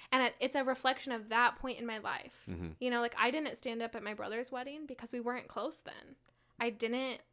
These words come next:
Speaker 1: <laughs> like my sister-in-law, and right now she's, like, one of my best friends. I love her
Speaker 2: Damn.
Speaker 1: so much. But we weren't close, and, like, for me, I was like,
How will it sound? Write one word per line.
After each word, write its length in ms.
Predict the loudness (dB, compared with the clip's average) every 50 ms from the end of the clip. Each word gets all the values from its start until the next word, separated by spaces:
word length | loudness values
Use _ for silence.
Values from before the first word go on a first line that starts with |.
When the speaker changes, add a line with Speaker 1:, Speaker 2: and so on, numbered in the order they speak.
| _ _ _
Speaker 1:
<laughs> 340 | _ _ -10 -4 2 4
like 160 | 4 4 4 2
my 120 | 2 2 2
sister-in-law, 540 | 0 -2 -4 -6 -6 -4 -4 -2 -2 -2 -2
and 100 | -2 0
right 160 | -2 -2 -2 -2
now 160 | -4 -4 -4
she's, 240 | -6 -8 -8 -4 -4
like, 200 | -4 -4 -2 -4
one 100 | -6 -6
of 60 | -6
my 100 | -6 -4
best 240 | -2 -4 -4 -4 -6
friends. 260 | -6 -6 -4 -2 -2 0
I 40 |
love 180 | 0 2 2 2
her 60 | 4
Speaker 2:
Damn. 80 | 2 2
Speaker 1:
so 140 | 0 -2 -2
much. 340 | -2 -2 -2 -2 -4 -6 -12 -16 -18 -20 -20 0 4
But 120 | 4 6
we 100 | 6 6
weren't 280 | 6 6 4 4 2 -2
close, 520 | -2 2 4 6 6 4 2 -2 -4 -2
and, 120 | -2 0 2
like, 260 | 2 0 -2 -4 -12 -20 -20 -20 -20 -10
for 160 | 0 2 2 4
me, 500 | 4 4 2 2 2 2 2 2 0 -2 -4 -8 -12 _ _ _ _ _ _ _ _ _ _ _ _
I 100 | 2 4
was 160 | 4 4 4
like, 260 | 4 2 2 0 -2